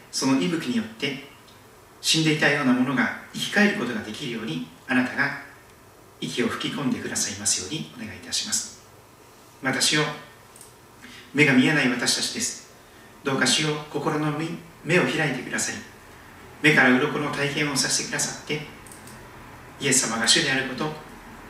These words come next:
またイエス様が救い主であることを、そのイエス様にしっかりと、そのイエス様をしっかりと見ることができますようにお導きくださることをお願いい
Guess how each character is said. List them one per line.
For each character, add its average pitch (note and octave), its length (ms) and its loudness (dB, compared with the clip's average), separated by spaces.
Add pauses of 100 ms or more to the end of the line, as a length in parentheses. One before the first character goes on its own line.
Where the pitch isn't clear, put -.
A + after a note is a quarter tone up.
(160)
ま - 60 -8
た B2+ 60 4
イ B2 80 8
エ B2+ 40 6
ス A#2+ 160 2
様 B2 80 -4
が A#2+ 60 2
救 F#3 200 2
い F3 60 2
主 D#3+ 180 0
で D#3 80 2
あ D#3 60 2
る D3+ 60 -4
こ C3 100 -4
と C3 120 -4
を、 - 180 0 (1900)
そ - 160 -2
の B2+ 40 4
イ A#2+ 100 6
エ A#2+ 40 4
ス - 200 2
様 G#2+ 60 -6
に - 160 -2 (420)
し - 120 -2
っ - 40 -6
か E3+ 80 2
り D3 120 0
と、 B2 100 -2 (1600)
そ - 140 -8
の A3 60 -4
イ A3+ 80 -2
エ A3 40 0
ス G#3 180 -2
様 G#3+ 80 -2
を - 40 0
し - 120 2
っ - 20 -6
か F3 60 0
り D#3+ 60 -2
と C3+ 120 -4
見 C#3+ 120 -4
る F3+ 80 -4
こ B2+ 100 -6
と - 100 -8
が G#2+ 80 -6
で F#2 100 -8
き - 120 -10
ま G#2+ 100 -6
す - 160 -2
よ F2+ 80 -8
う - 20 -6
に - 120 -6 (120)
お - 40 -10
導 - 260 -4
き - 40 -12
く - 120 -14
だ - 60 -10
さ - 180 -8
る - 60 -16
こ - 60 -16
と D#3+ 100 -8
を D#3+ 40 -6
お - 40 -6
願 G#2+ 80 -8
い G#2 40 -10
い - 20 -16